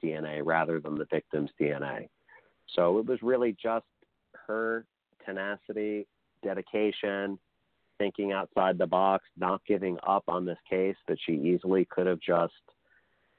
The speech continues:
uh, set aside because there were other cases waiting for her attention.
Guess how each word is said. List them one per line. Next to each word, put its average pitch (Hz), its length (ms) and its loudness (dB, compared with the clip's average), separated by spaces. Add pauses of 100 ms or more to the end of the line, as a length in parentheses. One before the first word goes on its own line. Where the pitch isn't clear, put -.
(340)
uh, 80 260 2 (100)
set 90 160 2
aside 92 480 0
because 87 380 -6
there 87 120 -2
were 82 200 -2
other 87 160 -4
cases 85 400 -8
waiting 85 380 -4
for 87 140 -6
her 87 180 0
attention. 82 600 -4